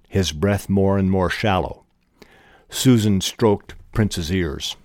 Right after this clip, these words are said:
The dog's eyes were open, but they didn't seem to be seeing anything. His mouth sagged open, and just as the old hall clock chimed six times, Prince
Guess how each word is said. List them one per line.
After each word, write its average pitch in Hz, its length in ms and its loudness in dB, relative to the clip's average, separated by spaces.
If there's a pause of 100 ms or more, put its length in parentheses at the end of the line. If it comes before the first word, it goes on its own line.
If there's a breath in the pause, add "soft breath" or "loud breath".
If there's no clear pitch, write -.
(520 soft breath)
The 107 100 0
dog's 107 420 2
eyes 101 380 0
were 92 160 0
open, 104 320 -2 (340 loud breath)
but 104 140 -4
they 98 140 0
didn't 117 320 0
seem 117 260 0
to 101 80 0
be 95 160 -4
seeing 104 540 -2
anything. 76 540 -8 (1800 soft breath)
His 104 280 -2
mouth 104 320 0
sagged 92 460 -2
open, 87 400 -2 (540 soft breath)
and 92 180 0
just 101 340 -2
as 101 220 -2
the 98 140 0
old 101 300 2
hall 110 260 4
clock 98 420 -2
chimed 117 480 0
six - 300 -4
times, 90 420 -2
Prince - 500 -4